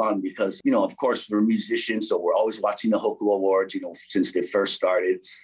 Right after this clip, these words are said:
kind of anticipating, you know, who's gonna win, whatnot. And, uh, I just remember it was a beautiful moment, and I just loved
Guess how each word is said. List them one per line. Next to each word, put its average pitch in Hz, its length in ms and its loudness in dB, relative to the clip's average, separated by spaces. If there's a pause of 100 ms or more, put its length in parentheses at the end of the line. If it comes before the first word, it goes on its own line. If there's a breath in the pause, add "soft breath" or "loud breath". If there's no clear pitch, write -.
(400 loud breath)
kind 185 160 0
of 85 160 0
anticipating, 98 760 2
you 95 60 4
know, 87 160 0
who's 101 240 2
gonna 101 200 2
win, 98 420 4
whatnot. 90 420 0 (540 soft breath)
And, 90 300 2
uh, 87 80 2
I 87 160 2
just 156 180 0
remember 151 340 2
it 127 60 2
was 110 100 0
a 110 60 -2
beautiful 120 400 0
moment, 120 420 0
and 95 140 -4
I 95 60 0
just 98 280 -6
loved 110 300 2